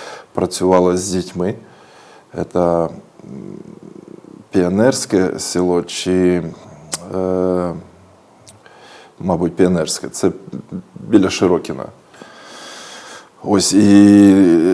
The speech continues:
е, це потужна така була у них, е, е, діяльність. Дуже-дуже багато дітей туди приходило. І,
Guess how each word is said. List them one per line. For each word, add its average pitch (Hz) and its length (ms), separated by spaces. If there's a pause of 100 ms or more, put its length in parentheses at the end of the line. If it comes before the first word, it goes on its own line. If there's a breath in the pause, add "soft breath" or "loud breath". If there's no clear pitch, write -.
(460)
е, 95 60 (280 loud breath)
це - 160
потужна 120 540
така 104 300
була 95 480
у 95 100
них, 92 440
е, - 60
е, 92 560 (1800 loud breath)
діяльність. 107 840 (300 loud breath)
Дуже-дуже 98 500
багато 98 400
дітей 98 340
туди 131 200
приходило. 98 600
І, 92 400